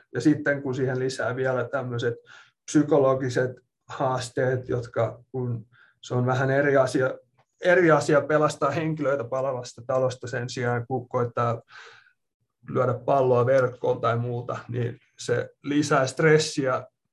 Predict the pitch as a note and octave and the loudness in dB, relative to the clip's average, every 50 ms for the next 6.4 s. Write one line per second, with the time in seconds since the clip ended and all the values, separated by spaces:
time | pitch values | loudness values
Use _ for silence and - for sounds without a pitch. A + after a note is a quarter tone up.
0 | _ _ - - D3+ D3 D3 C#3+ C#3+ C#3+ C#3+ - C#3+ C#3 C3+ C3 C3 - - - | _ _ -6 -2 0 2 2 0 -2 -4 -4 -6 -4 -2 -2 -2 -2 -4 -10 -8
1 | C3 B2+ C3 B2+ C3 B2+ - - B2 A#2+ A#2+ A#2 - - _ _ _ _ - D3+ | -4 -4 -4 -4 -4 -6 -4 -4 -4 -4 -4 -6 -12 -20 _ _ _ _ -2 0
2 | D#3 D3+ D3 - - _ _ _ _ _ - D3+ C#3+ D3 D3 D3 C#3 C#3 C#3+ D3+ | 0 0 0 -2 -10 _ _ _ _ _ -6 -4 -2 -2 -2 0 0 0 0 0
3 | D3 D#3 D#3 D#3 D#3+ D#3 D3+ D#3+ E3 D#3+ E3 D3+ D3 C#3+ C#3+ D3 D3 D3 D#3 D#3 | 2 2 4 4 4 2 2 0 0 0 0 0 0 0 -2 -2 -4 -6 -4 -4
4 | D#3+ D#3+ D#3+ D#3 D#3 D#3 - - C3+ C3+ C3+ C3 - - C3 C3+ C#3 D3 D3+ D3+ | -2 -2 -2 -2 -2 -6 -8 -10 -8 -8 -8 -10 -10 -8 -8 -6 -2 0 2 4
5 | D#3 D#3 D#3 D#3 D#3 - - - - - - _ _ - D3 C3 B2+ C3 C3 B2+ | 4 4 4 2 -2 -6 -16 -20 -20 -20 -20 _ _ -6 -4 -4 -2 -2 -4 -2
6 | B2+ D#3 C#3+ C#3 C3+ D3 - | 0 -2 -2 -2 -4 -6 -8